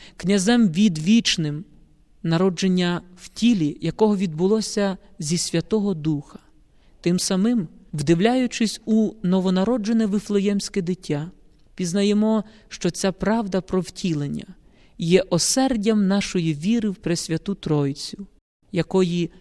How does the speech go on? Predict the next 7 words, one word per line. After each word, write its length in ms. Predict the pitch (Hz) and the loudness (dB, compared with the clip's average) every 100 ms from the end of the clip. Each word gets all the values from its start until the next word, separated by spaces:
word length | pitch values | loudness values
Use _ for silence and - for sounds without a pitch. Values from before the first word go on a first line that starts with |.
| - - | -20 -8
Слово 540 | - - 240 269 233 | -4 0 0 2 -2
сталося 600 | - - 214 196 - 185 | -4 -2 -2 -2 -2 -6
тілом 540 | - 165 151 147 180 - - - - - | -4 -4 -2 -4 -10 -14 -20 -20 -12 -4
і 100 | 165 | -2
замешкало 760 | 147 147 190 233 - 190 175 | 0 0 0 -2 -4 -4 -2
між 260 | 170 147 147 | -4 -4 -6
нами. 440 | 139 143 165 190 | -6 -6 -8 -12